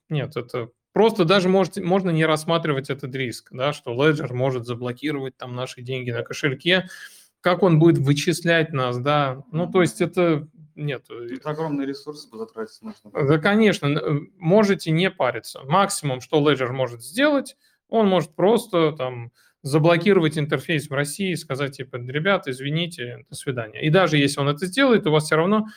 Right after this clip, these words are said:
Speaker 1: будет возможность вывести деньги. Если это произойдет, мы будем первые,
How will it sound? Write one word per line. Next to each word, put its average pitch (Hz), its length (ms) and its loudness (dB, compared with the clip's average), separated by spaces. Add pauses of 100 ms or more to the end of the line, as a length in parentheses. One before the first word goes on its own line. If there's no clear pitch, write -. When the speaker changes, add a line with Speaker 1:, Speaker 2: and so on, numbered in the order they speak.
(300)
Speaker 1:
будет 196 480 4
возможность 160 560 0
вывести 147 400 -2
деньги. 196 320 -2
Если 180 240 2
это 156 100 0
произойдет, 185 540 0 (320)
мы 190 180 4
будем 170 460 0
первые, 123 680 0